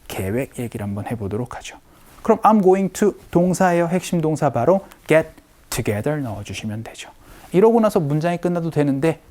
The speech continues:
방금 전에 우리가 with 대상으로도 얘기를 한번 해봤잖아요. 오랜 친구들, old friends라는 표현이 있죠. 그래서 with some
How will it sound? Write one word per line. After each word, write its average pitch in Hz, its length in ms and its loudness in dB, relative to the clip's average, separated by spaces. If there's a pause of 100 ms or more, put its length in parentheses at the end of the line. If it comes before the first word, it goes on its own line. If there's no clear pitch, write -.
방금 143 360 0
전에 180 180 0
우리가 131 320 0
with 160 340 0
대상으로도 143 640 0
얘기를 107 260 -4
한번 120 220 -4
해봤잖아요. 147 520 0 (360)
오랜 190 380 4
친구들, 120 460 -2 (320)
old 220 320 2
friends라는 226 760 -2
표현이 214 280 0
있죠. - 280 -6 (200)
그래서 220 360 2 (680)
with 135 200 2
some 170 320 2